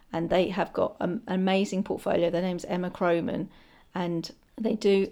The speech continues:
natural photos using natural light. And she just came round. I don't know her at all. We had a quick chat on email and she came round to my house, which other photographers had never suggested that before. And this one was so normal and natural. It was like we made friends and really bonded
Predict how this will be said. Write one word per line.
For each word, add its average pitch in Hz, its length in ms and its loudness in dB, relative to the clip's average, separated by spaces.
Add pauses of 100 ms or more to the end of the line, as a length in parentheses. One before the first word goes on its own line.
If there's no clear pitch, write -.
natural 190 720 0
photos 196 540 2
using 185 260 -4
natural 180 340 -4
light. 170 340 4 (480)
And 196 340 2
she - 160 -4
just - 180 -6
came 233 200 4
round. 226 180 4
I 196 60 4
don't 247 200 8
know 233 200 6
her 226 60 8
at 226 180 0
all. 214 140 8
We 214 80 8
had 214 80 8
a 208 60 2
quick - 260 2
chat 208 300 4
on 196 220 0
email 196 440 2
and 185 120 -4
she - 100 -10
came 226 260 4
round 180 280 2
to - 80 -12
my 180 80 -2
house, - 680 -2 (720)
which 220 400 2
other 269 180 6
photographers 208 560 2
had 202 100 -4
never 202 360 6
suggested 233 480 -2
that - 140 0
before. - 380 -2 (160)
And 190 140 0
this 254 220 2
one 175 360 0
was 175 460 0 (120)
so 220 640 4
normal 190 380 2
and 175 120 0
natural. 175 340 -2
It - 40 0
was 180 140 -2
like 180 160 2
we 180 80 -2
made 185 240 2
friends 185 400 4
and 175 80 -4
really 185 160 -4
bonded 175 460 2